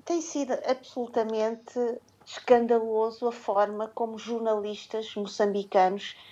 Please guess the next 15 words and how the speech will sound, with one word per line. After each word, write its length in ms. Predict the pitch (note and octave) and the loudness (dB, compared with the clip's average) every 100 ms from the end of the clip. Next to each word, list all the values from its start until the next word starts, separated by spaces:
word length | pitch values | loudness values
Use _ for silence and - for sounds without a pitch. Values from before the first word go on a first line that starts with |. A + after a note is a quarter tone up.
| - - | -4 6
têm 260 | A3 A3 | 6 6
sido 380 | G#3+ - A3+ A3 - | 0 -6 -6 -6 4
castigados 880 | E4+ D#4+ - B3 G3+ F#3+ F#3 - - _ - | 4 4 0 0 4 6 4 0 -16 _ 0
e 80 | |
massacrados 1000 | C4+ A#3 C4+ C4+ B3+ A#3 G#3+ G3+ G3+ - - - _ | 2 6 6 6 4 4 4 4 2 -8 -20 -20 _
por 160 | - E4+ | 2 2
fazerem, 840 | - C4+ A#3 - A#3 A3+ G3+ F#3 F#3 _ _ _ _ - | 4 2 2 0 2 2 2 -2 -10 _ _ _ _ 2
ah, 560 | G#3 G3+ G3+ G3+ G3 - | 4 6 4 2 -2 -4
ah, 280 | - F#3+ F#3 | -4 -4 -6
o 100 | G#3 | -8
seu, 560 | G3+ - A3+ G3+ G3 F#3+ | -12 -6 -2 0 -2 -6
o 40 | G#3 | -10
seu 200 | - A3 | -6 -4
trabalho. 400 | G3+ F3+ D3+ - - _ _ - - - | -2 -4 -6 -14 -18 _ _ -20 -20 0
Ah, 480 | - G#3 G3+ G3+ F#3+ | 6 8 10 8 4